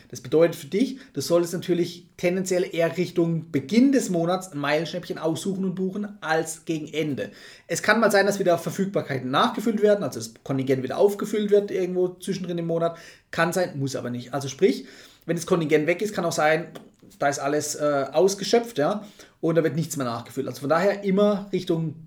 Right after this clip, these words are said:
Beginn des Monats nach Meilenschnäppchen schauen und nicht Richtung Ende des Monats. Grundsätzlich, es gibt natürlich immer wieder Ausnahmen und Ausnahmen bestätigen wohlbekannt die Regel. Ja, also ich hoffe, dass ihr an den Verfügbarkeiten oder dem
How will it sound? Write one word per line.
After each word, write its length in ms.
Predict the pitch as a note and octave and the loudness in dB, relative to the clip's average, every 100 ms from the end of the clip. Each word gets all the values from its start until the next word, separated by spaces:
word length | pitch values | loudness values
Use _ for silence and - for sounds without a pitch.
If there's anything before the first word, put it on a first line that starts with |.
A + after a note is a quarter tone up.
| - | -6
Beginn 280 | C#3 G#3 B3+ | -4 0 2
des 160 | C#4+ | 2
Monats 360 | G3+ G#3 G#3+ G#3 | 2 0 0 -4
nach 80 | G3 | -2
Meilenschnäppchen 720 | G3 F#3+ F#3+ G3+ G3 G3 F#3+ | 0 0 0 -6 -4 -4 -4
schauen 400 | G3 F#3 F#3+ F#3+ - - | -4 -4 -4 -8 -14 -8
und 300 | E3+ E3+ E3+ | -2 0 2
nicht 340 | F#3 F#3+ - | 4 2 0
Richtung 280 | D3+ D3+ C#3 | -6 -4 -4
Ende 220 | B2 A#2 A2+ | -6 -8 -8
des 160 | A#2 | -8
Monats. 460 | A#2 A#2+ A2 - _ _ - | -8 -10 -12 -16 _ _ -6
Grundsätzlich, 760 | E3+ F3 D#3+ C#3 - B2+ - - | 2 4 6 4 2 -6 -8 -16
es 80 | - | -12
gibt 140 | - - | -6 -4
natürlich 240 | C3 C3+ | -4 -4
immer 120 | C3 | -4
wieder 140 | B2 - | 0 4
Ausnahmen 360 | G3 G3+ G3 | 4 4 0
und 100 | F3 | -2
Ausnahmen 340 | A#2+ A#2 A#2+ A#2+ | -4 -6 -4 -4
bestätigen 560 | A2+ A#2 A#2+ B2 A#2+ - - - - | -6 -6 -4 -4 -6 -12 -20 -20 -18
wohlbekannt 960 | E3 C#3 C#3 G3 A3+ A3 E3 D#3 - | -16 -4 8 10 10 4 2 0 -2
die 80 | C#3 | -4
Regel. 360 | B2+ A#2+ - B2+ - _ _ _ _ _ _ _ - - _ _ - - - _ _ _ - | -4 -6 -8 -12 -16 _ _ _ _ _ _ _ -20 -20 _ _ -20 -20 -20 _ _ _ 4
Ja, 280 | F3+ - - | 4 4 0
also 240 | F3+ D3 | 0 2
ich 140 | D3+ C3+ | 2 4
hoffe, 220 | A#3 - | 2 4
dass 200 | F#3+ - | 0 2
ihr 220 | F#3+ F#3+ | 4 4
an 260 | F3 F3+ F3 | 2 -4 -4
den 380 | E3 D#3+ D#3+ D#3 | -4 -2 -2 -2
Verfügbarkeiten 880 | - - G3+ G#3 G#3+ G#3+ G#3+ G3+ | -4 -2 -2 0 -2 0 0 0
oder 160 | C#3+ C3 | 0 -2
dem 180 | B2 | -4